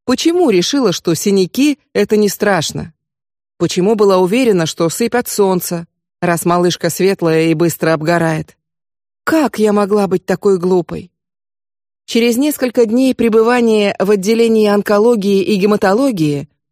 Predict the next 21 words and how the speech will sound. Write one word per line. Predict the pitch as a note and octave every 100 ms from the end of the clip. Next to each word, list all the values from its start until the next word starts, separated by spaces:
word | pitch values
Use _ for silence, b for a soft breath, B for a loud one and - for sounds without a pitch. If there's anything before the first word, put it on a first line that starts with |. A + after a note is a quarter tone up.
| _ -
ее | G3 A3+
состояние | A#3 A3+ A3+ A3+ A#3 A3+ A3+
стабилизировалось, | - G#3+ A3 A3 B3 D4 G3+ D#3 D3 - _ _ -
и | G3+
нам | A#3 B3+
разрешили | A#3 G3+ G#3 G3+ A#3+ A3+
забрать | G#3 F#3+ G#3 G3+
ее | A3 G#3+
домой, | G#3+ B3 G#3+ D3+ - _ _ _ _
но | G3 G3+
предупредили, | G3 F#3+ G3 G3 F3+ A#3+ G3
что | - F3+
пройдет | G3+ F#3+ F#3 G#3+
не | G3
один | F#3+ F3+ F#3+ F3+
месяц, | G#3+ D#4 - D3+ - - _ _
а | - E3+
может | F3 E3 E3+
и | G3
больше | E3 F3+ - G3+
года, | G3+ A#3 F3 D3